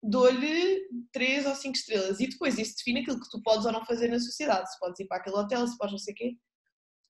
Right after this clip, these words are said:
Há coisas parecidas na China. Já! Aquilo não é assim tão longínquo.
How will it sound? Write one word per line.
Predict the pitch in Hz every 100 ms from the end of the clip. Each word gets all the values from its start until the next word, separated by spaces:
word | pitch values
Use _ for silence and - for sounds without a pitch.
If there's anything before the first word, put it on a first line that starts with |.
| _ _ _ _ _ _ _
Há | 415 466
coisas | 311 254 240 -
parecidas | 349 349 311 339 359
na | 403
China. | - 359 277 180 - - _ _ _ _ _ _ _ _ _ _ _ _ _
Já! | - 320 330 202 - - - _ -
Aquilo | 220 320 330
não | 359 320
é | 302
assim | 339 330
tão | 330 330
longínquo. | 359 359 330 320 - 196